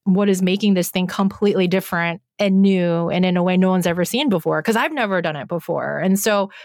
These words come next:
I've really been taking that thought with me just with everything else it is that I'm doing. And I think we stop ourselves from making stuff so much because of that. And I think when we realize that showing up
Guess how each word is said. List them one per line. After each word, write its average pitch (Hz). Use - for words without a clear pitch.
I've 208
really 277
been 226
taking 208
that 185
thought 190
with 208
me 180
just 180
with 180
everything 190
else 180
it 175
is 175
that 170
I'm 151
doing. 147
And 175
I 175
think 208
we 254
stop 254
ourselves 214
from 196
making 196
stuff 185
so 185
much 175
because 165
of 190
that. 233
And 185
I 175
think 190
when 190
we 247
realize 214
that -
showing 214
up 190